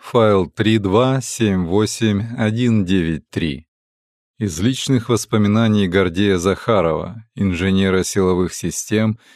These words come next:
и специалиста по общественной безопасности межзвёздного корабля «Москва». Прочитав полученный по публичным каналам очередной законопроект, внесённый правительством, Хромов отложил распечатку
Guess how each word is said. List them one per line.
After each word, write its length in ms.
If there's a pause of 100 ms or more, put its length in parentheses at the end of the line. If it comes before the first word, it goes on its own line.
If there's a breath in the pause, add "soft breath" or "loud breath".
(140 soft breath)
и 80
специалиста 920
по 160
общественной 640
безопасности 1040
межзвёздного 920
корабля 440
«Москва». 680 (720)
Прочитав 760
полученный 540
по 140
публичным 680
каналам 540
очередной 540
законопроект, 1120
внесённый 640
правительством, 1080
Хромов 560
отложил 500
распечатку 920